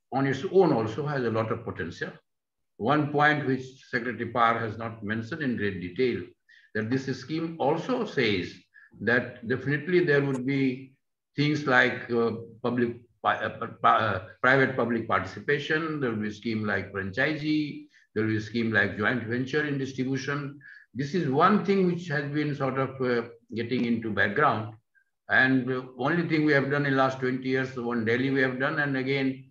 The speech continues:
Orissa has redone what it did earlier. And some franchisee like Bhiwandi was a great success. There are a few other successes in the country, and then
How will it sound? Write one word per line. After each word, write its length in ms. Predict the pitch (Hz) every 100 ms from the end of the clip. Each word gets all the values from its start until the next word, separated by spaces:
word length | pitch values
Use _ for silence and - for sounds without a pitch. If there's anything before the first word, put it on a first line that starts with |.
| _
Orissa 380 | 110 120 117 123
has 180 | 117 107 117 -
redone 440 | 110 131 120 117 113
what 260 | 107 -
it 160 | 113 104
did 160 | 101
earlier. 420 | 95 87 85 76 - _ _ - - -
And 540 | 120 147 156 156 -
some 200 | - 139
franchisee 580 | 135 131 127 135 135 135
like 200 | 131 113
Bhiwandi 380 | 113 117 127 127
was 160 | 120 113
a 60 |
great 360 | 107 113 117 113
success. 440 | 123 - 151 139 - _ - -
There 180 | 110 120
are 60 |
a 80 | 117
few 180 | 127 113
other 180 | 117 135
successes 560 | 139 135 143 139 139
in 100 | 135
the 80 | 135
country, 400 | 135 139 139 160
and 180 | 151 135
then 300 | 131 127 -